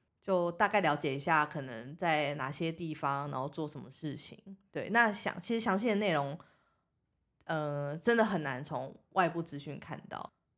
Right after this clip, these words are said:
那我觉得我比较是先去，就是大概先做一，一些这样子的理解。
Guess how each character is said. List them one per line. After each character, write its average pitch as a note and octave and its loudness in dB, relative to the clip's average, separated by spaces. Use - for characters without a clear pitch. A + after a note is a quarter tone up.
那 F3 4
我 D3+ 0
觉 D3+ 0
得 D3 2
我 C#3 -2
比 D#3+ -6
较 E3 2
是 E3+ -4
先 E3+ -2
去， E3 -4
就 F#3+ 0
是 F#3 4
大 G3+ 2
概 F#3+ 2
先 F3+ -2
做 F3 2
一， D#3+ -2
一 F3+ -6
些 D#3 -2
这 E3+ 0
样 D#3+ 0
子 C#3+ -8
的 - -8
理 D#3 -16
解。 - -8